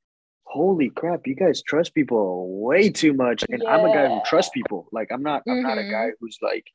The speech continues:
Speaker 1: I, I, I don't think people have anything, well, I, you know, like you said, there's intuitions and all that, but
Speaker 2: Yeah,
Speaker 1: I don't
Speaker 2: yeah, yeah.
Speaker 1: put myself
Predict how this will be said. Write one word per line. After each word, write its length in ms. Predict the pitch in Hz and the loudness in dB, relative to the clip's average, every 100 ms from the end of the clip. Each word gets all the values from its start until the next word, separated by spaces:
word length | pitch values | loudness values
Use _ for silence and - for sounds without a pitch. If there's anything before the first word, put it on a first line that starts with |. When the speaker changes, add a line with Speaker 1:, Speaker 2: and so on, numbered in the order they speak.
| _ _ - | _ _ -6
Speaker 1:
I, 60 | 101 92 - | -2 -2 -4
I, 260 | - 98 | -6 -2
I 40 | 113 | 0
don't 160 | 120 | 2
think 160 | 127 113 | 0 0
people 240 | 117 107 | 0 -2
have 180 | 104 101 | -2 -4
anything, 560 | 104 104 104 101 101 95 | -4 -6 -8 -8 -10 -10
well, 220 | - - - - | -6 -6 -8 -12
I, 60 | 90 - | -12 -8
you 100 | 113 | -6
know, 120 | 95 | -4
like 180 | 85 101 - | -6 -8 -6
you 60 | 107 | -4
said, 260 | 123 110 | 0 0
there's 180 | 101 98 | -2 -4
intuitions 540 | 107 - 117 110 107 | -8 -4 -4 -4 -4
and 100 | 101 | -6
all 120 | 95 95 | -4 -6
that, 160 | 90 - | -8 -6
but 200 | 87 - _ _ _ 240 | -8 -8 _ _ _ -4
Speaker 2:
Yeah, 260 | 214 190 | 0 2
Speaker 1:
I 40 | 233 | 4
don't 240 | 262 - | 4 2
Speaker 2:
yeah, 140 | 165 151 | 0 -2
yeah. 220 | 160 147 | 0 -2
Speaker 1:
put 240 | - 139 127 | 2 2 4
myself 420 | 123 120 123 | 2 2 0